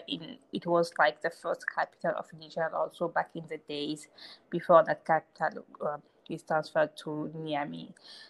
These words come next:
So I did my hi-, my school there until high school. After high school, I left Zender to go to Morocco to have my bachelor in earth sciences, and then I went to France for my P H D and master, and then I worked in,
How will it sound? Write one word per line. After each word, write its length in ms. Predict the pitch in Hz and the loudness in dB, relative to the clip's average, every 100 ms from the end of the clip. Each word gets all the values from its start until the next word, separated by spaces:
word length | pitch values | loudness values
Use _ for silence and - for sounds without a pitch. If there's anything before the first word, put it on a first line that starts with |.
| _ | _
So 120 | - 190 | 2 4
I 80 | |
did 200 | 175 180 | 4 2
my 220 | 208 175 175 | 0 0 0
hi-, 280 | 180 - - | 0 0 -2
my 280 | - 170 160 | -4 -4 -4
school 420 | 160 - - 175 165 | -6 -12 -4 -4 0
there 260 | 165 170 170 - | 2 4 4 4
until 340 | 175 - - - | 0 -4 -14 -6
high 140 | 160 | -6
school. 480 | - - 175 175 202 _ _ _ - - | -8 -6 -4 -4 -8 _ _ _ -8 0
After 380 | 175 180 196 | 0 0 -2
high 160 | 190 170 | -2 -2
school, 260 | 165 180 170 | -4 -2 -2
I 80 | |
left 340 | 170 160 165 - | -2 -6 -8 -8
Zender 460 | 185 185 190 190 | -4 -2 0 0
to 100 | 190 | -2
go 140 | 180 175 | -8 -8
to 160 | - | -8
Morocco 760 | 175 160 165 175 - 196 185 180 - _ | -6 -4 -2 -2 -2 -2 -2 -4 -10 _
to 140 | - 180 | -12 2
have 280 | 175 165 165 | 4 4 2
my 320 | 165 160 156 151 | -4 -2 -4 -2
bachelor 540 | 160 180 208 196 202 - - - _ _ _ _ | 0 0 2 4 2 -2 -20 -20 _ _ _ _
in 120 | - 180 | -12 -2
earth 160 | 180 175 | 0 0
sciences, 720 | - 180 175 185 - 185 180 | 2 2 2 -4 -8 -10 -6
and 140 | 196 165 | -8 -6
then 140 | 165 | -6
I 80 | 160 | -6
went 220 | 160 165 | -8 -10
to 100 | - - | -18 -12
France 380 | - 175 170 175 | -6 -2 -2 -4
for 120 | - 165 | -6 -8
my 140 | 156 - | -8 -12
P 120 | - 160 | -14 -16
H 60 | - | -16
D 160 | - 160 | -16 -8
and 120 | 156 156 | -8 -8
master, 580 | 151 165 - 185 165 160 160 | -4 -4 -2 0 2 2 -2
and 100 | 165 | -8
then 120 | 160 | -6
I 160 | 156 156 | -4 0
worked 400 | 156 156 160 - | 4 4 0 -14
in, 140 | 156 | -20